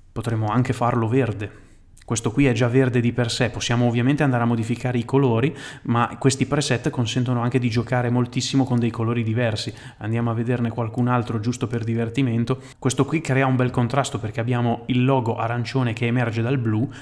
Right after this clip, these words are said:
potrebbe essere un effetto carino. È il caso di provarli e sperimentarli tutti secondo me, perché ce ne sono alcuni che meritano veramente. Quindi il mio consiglio è di provarli tutti i preset, perché come vedete io li sto provando a caso, non ce n'è uno che sia veramente brutto, ci stanno praticamente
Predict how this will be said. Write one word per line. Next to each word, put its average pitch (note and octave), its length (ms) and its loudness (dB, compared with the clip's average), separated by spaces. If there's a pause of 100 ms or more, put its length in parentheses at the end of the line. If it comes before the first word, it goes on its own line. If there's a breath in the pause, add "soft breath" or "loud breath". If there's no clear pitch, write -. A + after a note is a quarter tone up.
potrebbe B2 380 -2
essere B2 240 -4
un A#2+ 80 -2
effetto A2+ 340 -6
carino. A2+ 400 -2 (380 loud breath)
È B2 80 0
il B2+ 120 0
caso D#3+ 280 -2
di C3 80 -2
provarli C3 420 0
e C3 60 2
sperimentarli C3+ 840 0
tutti C#3 380 -4
secondo A2+ 400 -2
me, G#2+ 120 0
perché A2+ 200 -6
ce C3+ 140 -2
ne C#3 60 2
sono C3 260 0
alcuni C#3+ 520 -2
che - 160 -2
meritano B2 560 0
veramente. G#2 640 -4 (300 loud breath)
Quindi B2 220 4
il A#2+ 40 2
mio C3 140 4
consiglio C#3 340 0
è - 20 4
di B2+ 100 2
provarli A#2+ 520 0
tutti B2+ 300 -4
i - 20 -2
preset, A2+ 460 -4
perché A2 180 -2
come C3+ 160 4
vedete C#3 320 2
io C3 160 2
li C3 80 4
sto - 180 -2
provando B2+ 460 2
a A2+ 140 -2
caso, A2 440 -2 (260 loud breath)
non C#3 200 2
ce D3 160 -2
n'è D3+ 120 0
uno A#2+ 180 2
che G#2+ 100 -6
sia A2 240 -2
veramente A2+ 560 0
brutto, G#2 420 -4
ci A2 180 -6
stanno C#3+ 420 0
praticamente B2+ 300 -6